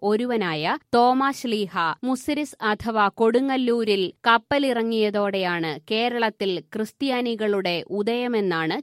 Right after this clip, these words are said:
ചരിത്രം. മാർത്തോമ സഭക്കാരാണ് ആ ആദ്യ വംശത്തിന്റെ പിന്മുറയായി അവകാശപ്പെടുന്നത്. സിറിയയിൽ നിന്ന് പലായനം ചെയ്തെത്തിയ സുറിയാനി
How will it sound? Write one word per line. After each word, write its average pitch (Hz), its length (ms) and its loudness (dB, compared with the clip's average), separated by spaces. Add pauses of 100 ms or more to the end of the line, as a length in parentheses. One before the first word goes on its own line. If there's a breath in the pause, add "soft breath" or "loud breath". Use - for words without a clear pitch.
ചരിത്രം. 160 520 -4 (160 soft breath)
മാർത്തോമ 302 560 4
സഭക്കാരാണ് 214 840 0 (340)
ആ - 20 6 (400)
ആദ്യ 247 240 0
വംശത്തിന്റെ 196 720 -2
പിന്മുറയായി 202 720 -2 (160)
അവകാശപ്പെടുന്നത്. 180 920 -4 (200)
സിറിയയിൽ 311 680 -2
നിന്ന് 254 340 -2 (180)
പലായനം 254 640 0
ചെയ്തെത്തിയ 202 800 -4 (140)
സുറിയാനി 247 600 -4